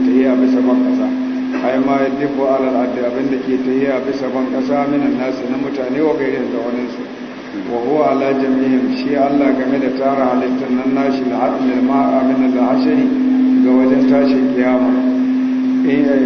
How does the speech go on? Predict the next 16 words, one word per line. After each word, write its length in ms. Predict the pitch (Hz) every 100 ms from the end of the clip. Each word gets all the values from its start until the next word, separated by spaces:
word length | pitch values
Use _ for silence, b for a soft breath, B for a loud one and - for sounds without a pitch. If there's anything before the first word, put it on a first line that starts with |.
| 127 127
za 100 | 147 147
ya 80 |
sha 240 | 131 143 139
wa 160 | 139
kadirin 480 | - 127 131 131 123 117 135
in 160 | 135
ya 80 | 139 135
ga 80 | 139
dama 480 | 139 139 151 151 131
yana 240 | 131 135 127 120
da 80 | -
iko 320 | 151 156 139
ga 100 | 127 127
yin 80 | 120
haka 240 | 117 123
nan. 200 | 117 -